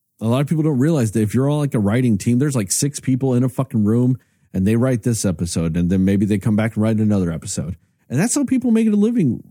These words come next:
writing in Hollywood for the most part. That's a majority of your writers write an episode of television here, there, every once in a while, just doing this here and there.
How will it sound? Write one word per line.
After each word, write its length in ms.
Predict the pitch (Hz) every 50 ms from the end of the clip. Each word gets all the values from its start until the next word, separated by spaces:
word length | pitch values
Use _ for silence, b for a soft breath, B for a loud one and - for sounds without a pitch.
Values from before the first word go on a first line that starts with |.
| _ _ - -
writing 480 | - 110 160 190 - - - - 101 - _ _ _ _ _
in 140 | 113 123 131
Hollywood 480 | 127 139 160 170 113 78 64 60 -
for 100 | - -
the 80 | 82 85
most 240 | 80 69 - - -
part. 220 | 156 - - -
That's 240 | 104 127 147 - -
a 120 | - -
majority 460 | 143 147 139 127 117 135 151 160 156
of 100 | 156 147
your 140 | 139 139 139
writers 480 | 131 120 127 151 131 98 85 87 90 - - _ _ _ _ _ _
write 160 | - 113 123 120
an 120 | 110 101
episode 420 | 107 110 - 139 123 - 131 113
of 80 | 104 98
television 440 | - 135 131 131 110 107 87 82 87
here, 300 | 82 - 117 117 117 110
there, 400 | 98 107 104 104 107 104 - -
every 180 | 110 104 113 110
once 240 | 107 104 104 98 -
in 60 | 107
a 40 | 101
while, 80 | 101
just 220 | 92 92 87 - -
doing 220 | 110 107 107 107
this 220 | 104 104 104 -
here 140 | - 107 104
and 120 | 101 95 95
there. 260 | 92 95 95 95